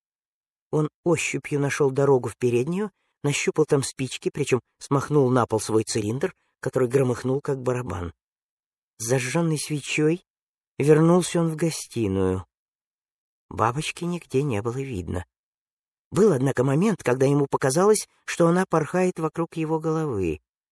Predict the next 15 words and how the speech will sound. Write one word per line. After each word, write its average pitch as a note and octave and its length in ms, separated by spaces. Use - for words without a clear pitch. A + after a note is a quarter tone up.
Совершенно D3+ 460
неожиданно D3+ 640
Гэпли D3+ 440
решил D3+ 400
оставить A2 500
бабочку F#3+ 400
в - 60
покое A#3+ 400
и D#3+ 160
лечь F#3+ 260
спать. - 420
Но A#2+ 160
он A2+ 120
был A#2 140
взволнован. B2 800